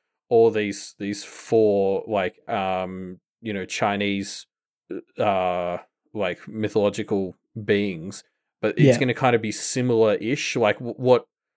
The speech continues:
Speaker 1: what's being tapped into is this idea that a lot of cultures seem to set up having, uh, you know, a handful of very powerful beings that were responsible for managing the world in a way that's
Speaker 2: Yeah.
Speaker 1: a bit different from gods.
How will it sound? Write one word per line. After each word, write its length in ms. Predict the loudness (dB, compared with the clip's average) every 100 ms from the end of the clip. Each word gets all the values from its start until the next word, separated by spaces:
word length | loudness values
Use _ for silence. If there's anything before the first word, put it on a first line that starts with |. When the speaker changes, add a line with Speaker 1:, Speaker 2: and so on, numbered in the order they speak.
| _
Speaker 1:
what's 140 | -4
being 160 | 0 2
tapped 260 | 2 2 2
into 480 | -4 -2 -2 -2 -4
is 180 | -6
this 180 | -6 -2
idea 300 | 0 0 0
that 140 | 0 0
a 40 |
lot 220 | 2 2
of 100 | 2
cultures 440 | 2 0 0 -6 -6
seem 260 | -6 -6
to 100 | -6
set 280 | -6 -2 0
up 260 | 0 -2 -4 _ _ _
having, 600 | 2 4 4 2 -2 -8 -10 _ _ -8
uh, 60 |
you 160 | -6 -4
know, 160 | -6 -6
a 60 |
handful 840 | -6 -6 -6 -6 -6 -4 -2 0 -2
of 120 | -6
very 380 | -2 0 0 -2
powerful 560 | 0 2 2 2 -4
beings 680 | -4 -4 -6 -8 -12 -14 -20 _ _ _ -4
that 300 | -2 0 -4 _ _ _ -6
were 200 | 0 0
responsible 760 | 0 0 2 2 2 4 2
for 160 | 0 -4
managing 680 | 0 0 0 0 -2 -2
the 100 | -4
world 560 | -2 2 2 2 0 -6 -8
in 120 | -6
a 60 |
way 160 | -2 -2
that's 180 | 2 6
Speaker 2:
Yeah. 80 | 6
Speaker 1:
a 20 |
bit 160 | 6 -2
different 360 | -4 -2 -6
from 200 | -6 -8
gods. 500 | -2 0 0 -4 -10